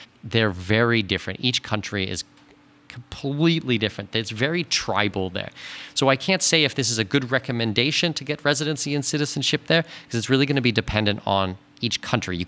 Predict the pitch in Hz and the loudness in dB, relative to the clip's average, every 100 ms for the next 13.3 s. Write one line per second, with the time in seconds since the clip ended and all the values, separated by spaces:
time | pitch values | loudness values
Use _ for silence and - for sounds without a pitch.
0 | - - 156 160 139 165 113 95 101 85 | -8 -2 2 4 4 2 2 4 4 2
1 | - 104 104 110 - 101 - 87 87 85 | -2 0 2 0 -4 -4 -4 -4 -4 0
2 | 90 - 90 - 82 - _ - 76 80 | 0 -2 -6 -4 -6 -6 _ -8 -2 -2
3 | 73 - 87 - 90 87 - 82 - - | -2 -6 -4 0 0 0 -2 -4 -4 -8
4 | - - - 87 87 - - - - - | -8 -10 -10 -6 -4 -4 -4 -6 -8 -2
5 | 147 135 85 80 90 151 139 120 98 95 | 0 2 0 -2 2 4 4 2 0 -4
6 | 87 85 - - 127 95 - 101 175 180 | -6 -8 -14 -4 0 0 0 0 2 2
7 | 143 - 135 117 110 131 180 117 117 175 | 0 0 -2 -2 0 2 4 4 0 -2
8 | - 101 104 110 110 - 92 95 147 - | -10 -6 0 0 0 -6 -6 0 0 0
9 | 113 143 - 113 95 113 110 113 107 95 | -4 -4 -4 -4 -2 0 0 2 0 0
10 | 90 110 110 117 107 - 98 87 87 87 | 0 0 0 -2 -2 -2 -2 0 0 0
11 | 85 85 87 85 - - - - - - | -4 -2 -2 -2 -4 -10 -12 -18 -16 -4
12 | 104 98 107 95 104 160 - 151 135 107 | 2 2 0 0 2 2 4 2 2 0
13 | 110 95 | 0 -2